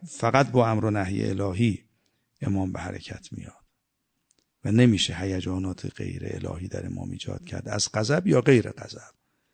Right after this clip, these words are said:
موضع گیری های نای-، نابجا، عرض کنم، سریع، شتاب زده، بدون تأمل، بدون عقل. لذا بعضی از روایات داره عقل، حلم یعنی عقل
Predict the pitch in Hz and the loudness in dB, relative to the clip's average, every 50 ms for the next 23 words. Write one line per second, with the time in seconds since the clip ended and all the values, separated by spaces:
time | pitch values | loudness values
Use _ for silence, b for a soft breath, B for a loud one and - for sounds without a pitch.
0 | _ _ _ _ - 151 135 107 110 117 110 101 110 104 104 95 95 107 107 101 | _ _ _ _ 2 4 4 4 4 2 2 2 0 0 0 0 0 0 0 0
1 | 98 95 92 90 - - - 95 90 92 - - 95 - 101 - - - _ _ | -2 -4 -6 -6 -8 -8 -8 -6 -6 -8 -8 -8 -8 -8 -8 -8 -10 -12 _ _
2 | _ _ _ _ _ _ _ _ _ _ - 95 92 87 - - - 95 90 87 | _ _ _ _ _ _ _ _ _ _ -6 -6 -4 -4 -4 -6 -6 -6 -6 -6
3 | 85 - - - 98 95 98 101 92 87 - - 95 - 95 92 92 - - 90 | -4 -4 -2 -2 -2 -2 -2 -2 -2 -2 -2 -2 -2 -2 -2 -4 -4 -4 -4 -6
4 | 90 - - 95 92 - - - - 101 95 92 92 90 90 - - 98 87 92 | -4 -4 -4 -6 -6 -6 -8 -10 -8 -6 -6 -6 -6 -8 -10 -12 -12 -10 -8 -8
5 | 92 98 98 98 95 92 92 95 92 95 95 95 95 104 101 104 98 98 - - | -6 -6 -4 -4 -6 -6 -8 -10 -10 -10 -10 -8 -8 -6 -6 -4 -4 -6 -6 -10
6 | - _ b b b b b b b b b b b b b b - 104 113 117 | -16 _ b b b b b b b b b b b b b b 0 2 4 4
7 | 117 113 - - - 120 113 110 104 104 107 101 95 92 92 101 101 104 104 104 | 4 4 0 -4 -2 0 2 2 2 2 0 -2 -2 -2 -4 -2 -2 -2 -2 -2
8 | 110 110 - - - 110 90 - - - - _ _ - - 113 110 101 98 98 | -2 -2 -2 -2 -2 -4 -4 -6 -10 -16 -20 _ _ -6 -2 0 0 0 -2 -6
9 | 95 92 95 - 92 - - _ - | -8 -10 -10 -12 -14 -16 -20 _ -20